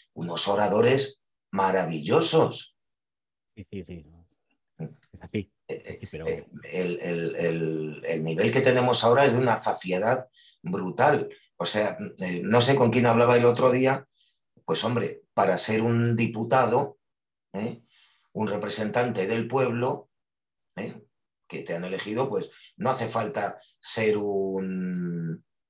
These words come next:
Speaker 1: ninguna lumbrera, te hace falta se-, tener sentido común, una serie de cualidades para defender los intereses de tu distrito electoral.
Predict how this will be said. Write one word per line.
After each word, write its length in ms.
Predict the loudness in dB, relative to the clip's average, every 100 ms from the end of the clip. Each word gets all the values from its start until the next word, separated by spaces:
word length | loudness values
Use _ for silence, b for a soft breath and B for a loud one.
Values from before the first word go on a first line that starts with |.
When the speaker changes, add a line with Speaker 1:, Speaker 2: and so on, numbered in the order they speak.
| _ _ _ _ -18 -4
Speaker 1:
ninguna 420 | 0 0 2 0
lumbrera, 520 | 0 2 4 4 2
te 60 | -2
hace 140 | -4
falta 240 | -6 -4 -6
se-, 180 | -6
tener 240 | -8 -8 -4
sentido 400 | -6 -4 -2 2
común, 320 | 4 4 2
una 160 | 2 2
serie 240 | 2 2
de 120 | 2
cualidades 580 | 2 0 2 2 0 -4 B B B _
para 220 | 0 2
defender 400 | 2 0 -4 -2
los 200 | -2 -4
intereses 600 | -4 -2 -2 -2 -4 -6 b b b
de 200 | 0 0
tu 120 | 0
distrito 480 | -2 -2 -2 0 2
electoral. 600 | 0 -2 0 2 2 -2